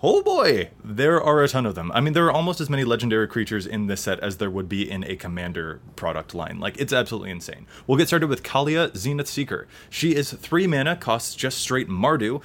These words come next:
She's a three three with flying and vigilance. And when Kaalia, Zenith Seeker, enters the battlefield, you look at the top six cards of your library. You can reveal an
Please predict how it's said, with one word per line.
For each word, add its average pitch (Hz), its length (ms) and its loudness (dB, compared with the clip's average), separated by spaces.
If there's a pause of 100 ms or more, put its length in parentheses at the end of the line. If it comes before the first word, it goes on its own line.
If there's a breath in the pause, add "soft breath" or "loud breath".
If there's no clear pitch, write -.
She's 127 180 -4
a 127 60 0
three 180 240 0
three 165 160 -4
with 143 120 -4
flying 147 380 0
and 196 300 -6
vigilance. 139 440 -4 (300 loud breath)
And 139 220 0
when 127 200 -2
Kaalia, 165 440 -2
Zenith 135 300 -6
Seeker, - 320 0
enters 170 180 0
the - 80 0
battlefield, 165 400 2
you 120 80 0
look 123 140 0
at 101 80 -4
the - 40 -8
top 143 200 0
six - 260 -4
cards 139 220 2
of 110 80 -4
your 117 80 2
library. 90 440 4
You 107 120 -8
can 110 120 -4
reveal 104 280 0
an 101 80 -4